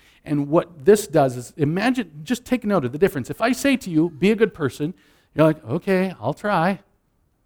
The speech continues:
Well, you know, there's no power there. But if I say to you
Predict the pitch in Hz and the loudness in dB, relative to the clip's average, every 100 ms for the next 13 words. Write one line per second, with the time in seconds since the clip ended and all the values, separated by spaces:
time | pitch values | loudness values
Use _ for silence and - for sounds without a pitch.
0 | - 151 170 170 131 139 147 143 156 226 | -12 -8 -8 -10 -8 -6 -6 -8 -8 -10
1 | - 165 180 113 104 107 _ _ _ _ | -8 -6 -6 -6 -10 -20 _ _ _ _
2 | - 147 165 165 - 202 240 - 143 123 | -2 0 2 0 0 0 0 -2 0 0